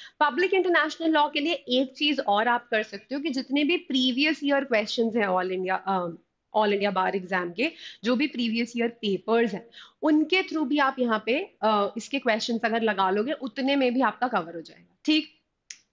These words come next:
फिर आपका एक और सब्जेक्ट जिसे हम बोलते हैं एडमिनिस्ट्रेशन लॉ या एडमिनिस्ट्रेटिव लॉ,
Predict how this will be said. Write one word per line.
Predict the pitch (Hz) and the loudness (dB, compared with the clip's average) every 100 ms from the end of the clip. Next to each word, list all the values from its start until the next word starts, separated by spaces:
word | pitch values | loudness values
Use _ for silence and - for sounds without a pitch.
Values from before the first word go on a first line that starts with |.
| _ - - - | _ -20 -20 -2
फिर | 381 403 | 2 2
आपका | 302 320 - 359 | 2 0 0 0
एक | 269 269 | 2 2
और | 269 269 | 2 2
सब्जेक्ट | 320 269 226 262 | 0 -2 -2 -6
जिसे | 262 285 | -2 0
हम | 285 | 2
बोलते | 254 247 294 | 2 2 2
हैं | 294 233 214 | 2 2 0
एडमिनिस्ट्रेशन | 220 233 233 233 - 220 233 254 | 0 0 0 -2 0 0 2 0
लॉ | 247 233 226 | 2 2 4
या | 240 - 208 | 2 2 -2
एडमिनिस्ट्रेटिव | 185 208 202 214 - 202 214 233 | -2 -4 -2 -4 -4 -4 -2 0
लॉ, | 247 | -2